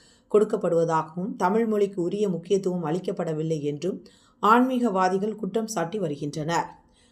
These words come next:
எனவே, குடமுழுக்கின் போது யாக குண்டங்களில் வடமொழிக்கு இணையாக தமிழிலும் வழிபாடு நடத்த வேண்டும் என்று அவர்கள் வலியுறுத்தி வருகின்றனர். இது தொடர்பாக கோவையை சேர்ந்த சண்டிகேஸ்வரர் நற்பணி மன்றத்தின் தலைவர் சுரேஷ் பாபு என்பவர்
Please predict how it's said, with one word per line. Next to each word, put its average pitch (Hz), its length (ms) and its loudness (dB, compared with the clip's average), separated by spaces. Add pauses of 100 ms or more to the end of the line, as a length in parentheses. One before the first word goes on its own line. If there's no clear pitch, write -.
(160)
எனவே, 190 640 2
குடமுழுக்கின் 226 580 2
போது 196 320 2
யாக 180 380 0
குண்டங்களில் 175 540 -4
வடமொழிக்கு 180 560 -2
இணையாக 165 420 -4
தமிழிலும் 165 540 -4
வழிபாடு 190 480 0
நடத்த 160 320 -6
வேண்டும் 170 380 -4
என்று 160 240 -6
அவர்கள் 160 320 -4
வலியுறுத்தி 190 500 -4
வருகின்றனர். 151 680 -6 (580)
இது 247 200 6
தொடர்பாக 233 760 4
கோவையை 226 320 6
சேர்ந்த 202 540 2
சண்டிகேஸ்வரர் 196 840 0
நற்பணி 190 420 -2
மன்றத்தின் 165 460 -4
தலைவர் 160 420 -4
சுரேஷ் 185 340 -2
பாபு 160 260 -4
என்பவர் 147 460 -4